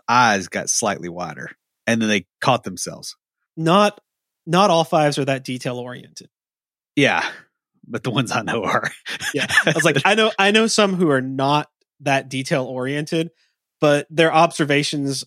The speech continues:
Speaker 2: are, are different. And it's, I don't know, I do know some who are that detail oriented.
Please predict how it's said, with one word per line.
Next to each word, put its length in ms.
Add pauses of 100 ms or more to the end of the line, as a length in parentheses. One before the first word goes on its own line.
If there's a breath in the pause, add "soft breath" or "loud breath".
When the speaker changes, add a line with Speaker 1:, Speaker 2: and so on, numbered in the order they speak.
Speaker 2:
are, 560 (100)
are 120
different. 420 (220)
And 240
it's, 400 (360)
I 60
don't 120
know, 60
I 60
do 140
know 140
some 180
who 120
are 140
that 180
detail 300
oriented. 520